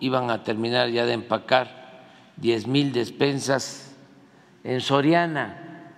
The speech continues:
y así las otras tiendas, eh, que van a llevar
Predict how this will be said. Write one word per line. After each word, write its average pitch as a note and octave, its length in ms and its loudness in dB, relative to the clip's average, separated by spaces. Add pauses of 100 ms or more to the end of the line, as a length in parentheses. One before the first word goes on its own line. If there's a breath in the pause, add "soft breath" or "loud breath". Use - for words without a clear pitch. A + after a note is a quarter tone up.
y A2+ 80 -6
así D3+ 760 0
las A#2 260 -2
otras C3+ 640 -4
tiendas, B2+ 600 -2 (720 loud breath)
eh, A2+ 680 2 (420)
que A#2+ 120 -8
van C3+ 180 4
a C3 120 0
llevar A#2+ 840 0